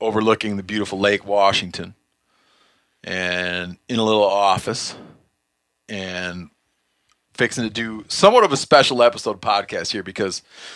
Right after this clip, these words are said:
there's this thing that happens. We get, we get a, like, like, you know, the MeatEater Podcast, right? The name comes from the fact, the word MeatEater comes from the fact that, that, um, there's a show. I do a television show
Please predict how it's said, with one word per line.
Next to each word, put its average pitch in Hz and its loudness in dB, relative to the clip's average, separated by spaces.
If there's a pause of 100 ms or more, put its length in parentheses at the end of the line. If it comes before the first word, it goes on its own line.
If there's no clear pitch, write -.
(200)
there's 127 0
this 127 4
thing 175 8
that 151 8
happens. 117 6
We 143 -2
get, 151 -2
we 160 6
get 185 10
a, 156 8
like, 143 6
like, 123 6 (1160)
you 123 -2
know, 92 0
the 104 -4
MeatEater 123 6
Podcast, 120 6
right? 107 0
The 104 -4
name 113 4
comes 104 -4
from 104 -10
the 90 -10
fact, 107 0 (1600)
the 113 -4
word 120 4
MeatEater 131 8
comes 123 6
from 117 6
the 110 -6
fact 104 -14
that, 104 4 (560)
that, 117 0
um, 87 -2 (1080)
there's 117 -8
a 101 -4
show. 143 8 (120)
I 107 -6
do 113 -2
a 107 -4
television 107 4
show - -4